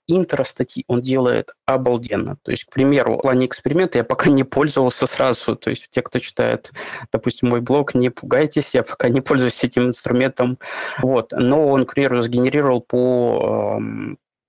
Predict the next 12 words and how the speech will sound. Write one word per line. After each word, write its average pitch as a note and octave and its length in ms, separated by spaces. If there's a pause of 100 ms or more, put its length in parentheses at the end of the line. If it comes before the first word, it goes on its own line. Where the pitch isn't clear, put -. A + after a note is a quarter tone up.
(300)
пирамиде B2+ 400
тестирования. G#2 760
Очень C3 320
подробно, A#2 520
очень A2+ 260
детально, B2 720
и A#2 240
текст - 380
уникальный, B2 400
я - 40
тоже - 280
проверял. D3 480